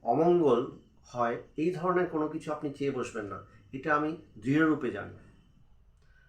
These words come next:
তাই আমি প্রতিজ্ঞা করছি, আপনি যা চাইবেন যথা সামর্থ্য আমি তা অবশ্যই পালন করব।" তো বিশ্বামিত্র মুনি তখন রামকে চেয়ে বসলেন যে, রামকে আমাকে দাও,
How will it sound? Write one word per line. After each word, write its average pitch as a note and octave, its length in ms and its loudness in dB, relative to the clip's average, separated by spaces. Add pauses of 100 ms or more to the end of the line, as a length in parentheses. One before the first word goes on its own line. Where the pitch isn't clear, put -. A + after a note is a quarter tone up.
তাই D3+ 100 -4
আমি F#3+ 140 2
প্রতিজ্ঞা F3+ 480 0
করছি, E3 500 -4 (140)
আপনি C3 260 -8
যা C#3+ 360 4
চাইবেন C#3+ 500 0 (680)
যথা C3 280 -2
সামর্থ্য D3+ 640 -2 (220)
আমি A#2+ 200 -6
তা - 320 -6 (240)
অবশ্যই C#3 440 -6
পালন G#2+ 340 -8
করব।" G#2 300 -18 (2000)
তো A#2+ 60 -20
বিশ্বামিত্র D3+ 560 -2
মুনি C#3+ 200 2
তখন D3 360 -2 (380)
রামকে C#3+ 520 2
চেয়ে B2 180 -4
বসলেন G#2+ 360 -10
যে, G#2+ 200 -6
রামকে B2 440 -4
আমাকে B2+ 260 -4
দাও, A2 480 -4